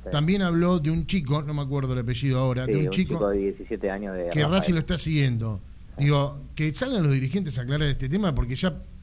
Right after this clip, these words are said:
Speaker 1: a ver, no es información, ¿eh? Ya parece un curro entre Racing y Rafaela. Porque de repente Racing trae un arquero de Rafaela que había jugado un puñado de partidos, trae a Copetti como un supuesto goleador, de, de, no sé de dónde salió,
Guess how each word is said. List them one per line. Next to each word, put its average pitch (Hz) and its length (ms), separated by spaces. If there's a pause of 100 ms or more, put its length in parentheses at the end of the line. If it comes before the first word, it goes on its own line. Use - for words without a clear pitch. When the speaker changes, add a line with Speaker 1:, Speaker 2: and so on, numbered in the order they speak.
(360)
Speaker 1:
a 147 80
ver, 143 120
no 165 100
es 180 100
información, 165 600
¿eh? 151 180 (120)
Ya 170 140
parece 190 260
un 160 120
curro 214 480
entre 160 220
Racing 160 300
y 151 40
Rafaela. 123 580 (500)
Porque 135 180
de 143 60
repente 165 380
Racing 175 280
trae 156 200
un 147 140
arquero 156 340
de 175 80
Rafaela 160 320
que 160 60
había 156 140
jugado 156 540 (140)
un 151 160
puñado 165 240
de 147 60
partidos, 214 520 (400)
trae 190 180
a 170 80
Copetti 165 360
como 151 160
un 147 80
supuesto 147 360
goleador, 151 480 (140)
de, 131 140
de, 123 200
no 131 120
sé 156 160
de 143 160
dónde 139 200
salió, 196 460